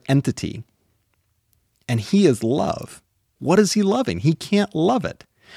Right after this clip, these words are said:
But if there's this Trinity, this triune God of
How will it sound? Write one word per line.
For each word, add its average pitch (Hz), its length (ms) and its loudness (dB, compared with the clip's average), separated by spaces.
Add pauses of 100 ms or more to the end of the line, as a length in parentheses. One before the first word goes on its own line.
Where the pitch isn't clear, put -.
(120)
But 143 160 2
if 151 100 2
there's 156 380 6
this - 320 -4
Trinity, 175 520 -2
this 107 200 -2
triune 143 960 2 (180)
God 131 480 0 (460)
of 120 180 0